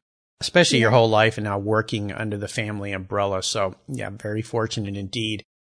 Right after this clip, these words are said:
Speaker 1: Well, let's go back in time. We talked about you being a little girl trying to sit in your grandpa's lap or your dad's lap and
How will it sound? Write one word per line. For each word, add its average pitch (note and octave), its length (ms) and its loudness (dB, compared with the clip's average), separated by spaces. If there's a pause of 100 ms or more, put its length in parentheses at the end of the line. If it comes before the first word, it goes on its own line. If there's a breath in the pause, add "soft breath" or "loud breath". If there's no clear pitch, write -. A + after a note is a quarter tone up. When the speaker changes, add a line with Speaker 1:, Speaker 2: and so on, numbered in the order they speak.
(200)
Speaker 1:
Well, G#3+ 360 6
let's D4+ 260 4
go D#4 100 8
back A#3+ 240 6
in E3+ 140 4
time. A2 500 2
We C3 80 0
talked G3 280 4
about F#3+ 240 6
you D#3 180 4
being D3 160 4
a C3 60 6
little C3+ 220 6
girl C3 280 8
trying B2 240 0
to A#2 40 -2
sit E3 200 0
in D3+ 60 -2
your B2 80 0
grandpa's A#2+ 500 4
lap A2 260 2
or - 40 0
your G2 60 -2
dad's G#2+ 320 0
lap G#2+ 300 -2
and G#2 100 -10